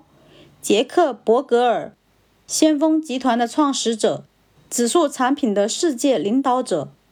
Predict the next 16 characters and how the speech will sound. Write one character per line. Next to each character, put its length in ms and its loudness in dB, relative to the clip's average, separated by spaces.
关 240 4
于 80 -4
这 160 -2
个 140 0
话 260 0
题 440 -4
也 200 2
论 260 2
述 200 -2
了 180 0
许 240 -4
多。 400 0
就 160 2
像 260 0
我 120 0
在 220 2